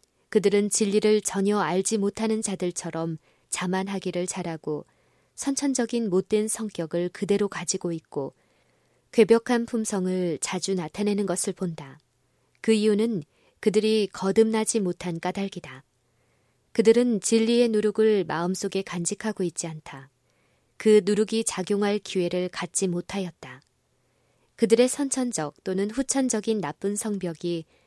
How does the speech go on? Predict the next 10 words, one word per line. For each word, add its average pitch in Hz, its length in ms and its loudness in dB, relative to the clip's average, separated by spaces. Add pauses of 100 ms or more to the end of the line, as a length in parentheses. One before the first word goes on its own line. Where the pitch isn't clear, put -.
(160)
누룩에 208 400 2
변화시키는 208 800 -2
능력에 175 480 -2
굴복되지 208 560 -2
않았다. 160 500 -12 (880)
그들의 185 300 2
생애는 185 580 -2 (360)
그리스도의 214 720 4
은혜의 220 380 6
결핍, - 500 -8